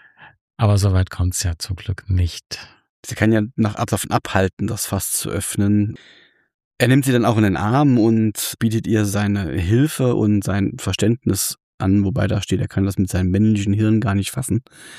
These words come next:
Speaker 1: Mhm.
Speaker 2: Sie ist halt auch kraftlos und schluchzt und bricht auch zusammen in seinen Armen, bevor sie plötzlich dann wie von einer Tarantel gestochen aufschreit und hochfährt und ihn von sich stößt und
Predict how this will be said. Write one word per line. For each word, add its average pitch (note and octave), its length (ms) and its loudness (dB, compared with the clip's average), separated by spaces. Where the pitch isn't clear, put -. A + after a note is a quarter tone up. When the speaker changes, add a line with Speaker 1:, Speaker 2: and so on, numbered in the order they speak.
Speaker 1:
Mhm. G#2+ 400 0
Speaker 2:
Sie G#2 80 2
ist G2+ 100 0
halt G#2 100 4
auch F#2+ 160 -4
kraftlos - 800 0
und F#2+ 260 0
schluchzt - 560 -4
und G2 140 -2
bricht - 280 -4
auch G2+ 160 0
zusammen A2+ 440 2
in G#2+ 120 2
seinen G2+ 300 2
Armen, G#2 800 0
bevor G#2 500 -2
sie G2+ 140 0
plötzlich G#2+ 320 0
dann G2 240 2
wie A#2+ 100 2
von A2+ 180 0
einer G#2 80 0
Tarantel G#2 420 0
gestochen G#2+ 840 0
aufschreit C3+ 720 0
und G2 180 0
hochfährt C3+ 680 0
und G2 280 -2
ihn G2 140 -2
von B2+ 280 0
sich B2+ 200 -2
stößt B2 560 -2
und G2+ 220 0